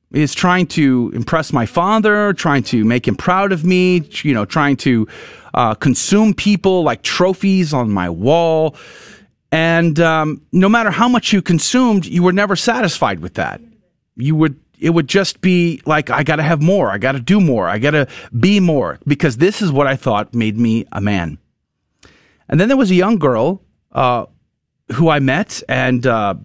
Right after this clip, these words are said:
you know, I pursued her, conquered, and, and achieved what I wanted to,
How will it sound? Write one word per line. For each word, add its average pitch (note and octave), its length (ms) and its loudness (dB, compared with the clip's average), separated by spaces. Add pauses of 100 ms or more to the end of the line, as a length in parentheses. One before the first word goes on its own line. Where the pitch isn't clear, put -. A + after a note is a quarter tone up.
(200)
you D3 80 0
know, A#2 160 0
I C3 240 0 (160)
pursued D3+ 400 0
her, E3 240 0
conquered, D#3 580 -2
and, G#2+ 180 0
and - 160 -2
achieved G#3+ 440 0
what E3 140 0
I C#3 100 0
wanted C3+ 340 -2
to, G3 140 2